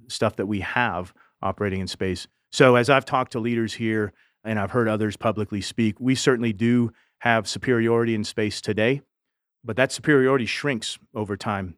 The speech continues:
if you don't continue to invest heavily in that warfighting domain.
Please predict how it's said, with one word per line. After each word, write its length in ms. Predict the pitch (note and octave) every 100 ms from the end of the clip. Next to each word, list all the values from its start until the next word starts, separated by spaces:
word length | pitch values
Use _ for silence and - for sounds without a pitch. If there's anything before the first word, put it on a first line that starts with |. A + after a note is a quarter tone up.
| _
if 180 | G#2 -
you 80 | G#2+
don't 320 | A2+ - -
continue 520 | A2+ G#2 B2+ B2 A#2+
to 180 | A2 A2+
invest 600 | G#2 G2 G#2 G#2 - - _ _ _ _
heavily 440 | A#2+ A#2+ G2 E2+ - _
in 120 | G2+
that 140 | F#2+ F#2+
warfighting 440 | F#2+ F#2 G2+ F#2+
domain. 400 | F#2 F#2 F2+ F2+